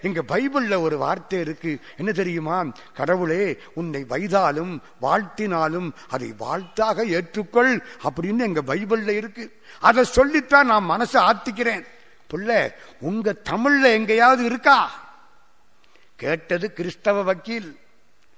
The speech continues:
நம்ம கந்தசாமி பிள்ளை நிமிர்ந்தார். இருக்கு. எங்கே இருக்கு? திருவாசகத்திலே இருக்கு. திருவாசகத்திலேயா? அதுல எங்கே இருக்கு? நீத்தல் விண்ணப்பம்,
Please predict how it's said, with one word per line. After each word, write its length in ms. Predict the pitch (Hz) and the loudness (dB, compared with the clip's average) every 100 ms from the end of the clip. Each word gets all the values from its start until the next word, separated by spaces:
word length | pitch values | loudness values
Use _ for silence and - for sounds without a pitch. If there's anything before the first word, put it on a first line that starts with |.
| - - - | -20 -20 -12
நம்ம 640 | 110 151 160 151 131 120 - | -8 -6 -4 -4 -6 -10 -10
கந்தசாமி 580 | 143 190 214 202 185 160 | -4 -2 0 0 -2 -6
பிள்ளை 380 | 143 147 135 - - - - - - | -10 -8 -8 -10 -20 -20 -20 -20 -16
நிமிர்ந்தார். 480 | 131 147 147 135 - - - - | -12 -12 -8 -8 -8 -16 -20 -20
இருக்கு. 360 | 104 123 - - - - - - - - - - - - | -14 -14 -16 -20 -20 -20 -20 -20 -20 -20 -20 -20 -20 -6
எங்கே 400 | 156 196 208 202 | -4 -4 0 0
இருக்கு? 460 | 151 - 160 120 - - - - - | 0 -8 -12 -12 -18 -20 -20 -20 -14
திருவாசகத்திலே 760 | 135 131 117 - 135 - - 160 | -10 -8 -8 -10 -16 -18 -18 -18
இருக்கு. 340 | - - - - - - - - - - - | -18 -20 -20 -20 -20 -20 -20 -20 -20 -20 -16
திருவாசகத்திலேயா? 840 | 123 147 147 113 - 110 117 110 - - - - - - - - - - - - - - - | -12 -10 -10 -12 -16 -16 -12 -12 -14 -18 -20 -20 -20 -20 -20 -20 -20 -20 -20 -20 -20 -16 -2
அதுல 300 | 214 247 240 | 4 6 4
எங்கே 260 | 240 269 | 4 4
இருக்கு? 480 | 269 240 285 233 143 - - - - - - - - - - - - - | 2 0 -6 -6 -10 -20 -20 -20 -20 -20 -20 -20 -20 -20 -20 -20 -20 -8
நீத்தல் 520 | 135 180 - 170 151 | -4 -4 0 -2 0
விண்ணப்பம், 600 | 135 135 127 - 113 | -4 -4 -4 -4 -4